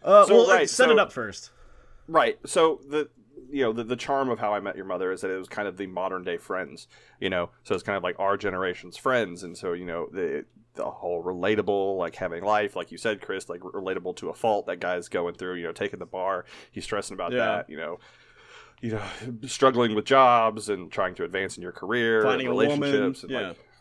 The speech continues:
Speaker 1: Yeah.
Speaker 2: yeah, I mean, all that shit. And the whole premise of the show, obviously, How I Met Your Mother, is it's, you know, the, the main character,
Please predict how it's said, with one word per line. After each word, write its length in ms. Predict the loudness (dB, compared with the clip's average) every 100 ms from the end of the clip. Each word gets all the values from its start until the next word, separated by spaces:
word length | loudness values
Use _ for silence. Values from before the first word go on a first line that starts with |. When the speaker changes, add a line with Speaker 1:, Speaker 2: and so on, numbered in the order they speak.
| -12
Speaker 1:
Yeah. 220 | -10 -10 -12
Speaker 2:
yeah, 220 | -2 0 2
I 100 | 2
mean, 140 | 0 0
all 100 | 2
that 140 | 0
shit. 260 | -4 -8 _ _ -6
And 340 | 0 0 0 -2
the 100 | -2
whole 280 | 0 -2 0
premise 340 | -2 -2 0
of 100 | -2
the 80 | -4
show, 360 | 0 2 0 0
obviously, 460 | -4 -4 -4 -4
How 160 | -2 -2
I 60 | -4
Met 180 | -6
Your 80 | -4
Mother, 240 | -2 0 -2
is 260 | -4 -8 -10
it's, 280 | -10 -12 -12
you 80 |
know, 140 | -10 -10
the, 160 | -10
the 160 | -12 -10
main 180 | -10 -10
character, 560 | -8 -8 -8 -8 -10